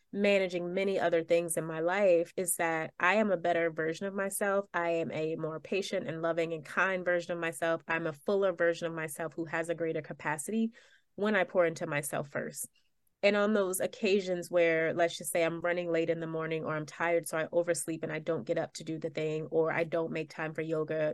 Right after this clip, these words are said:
before I start my day, like, whatever it looks like for me that day, I can just feel the difference in how I show up and how I respond versus those days when I do take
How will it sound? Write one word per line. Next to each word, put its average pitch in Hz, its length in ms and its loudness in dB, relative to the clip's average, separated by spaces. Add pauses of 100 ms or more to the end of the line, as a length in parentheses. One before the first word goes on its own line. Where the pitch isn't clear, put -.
before 160 240 -4
I 156 60 -2
start 156 240 -4
my 165 80 -6
day, 160 140 0
like, 165 160 -4
whatever 208 300 4
it 185 100 0
looks 180 180 0
like 160 160 0
for 165 100 -2
me 156 220 -4
that 151 260 -4
day, 160 380 -2 (600)
I 220 560 6
can 196 160 0
just 185 360 -2
feel 196 420 4
the 180 120 -2
difference 180 460 0
in 170 100 0
how 165 240 2
I 165 80 0
show 160 360 0
up 170 200 0
and 175 100 -6
how 156 220 -4
I 156 80 -2
respond 156 720 -2
versus 170 380 -2
those 165 260 0
days 160 260 -2
when 170 120 -2
I 160 80 -6 (220)
do 175 180 -4
take 160 320 -2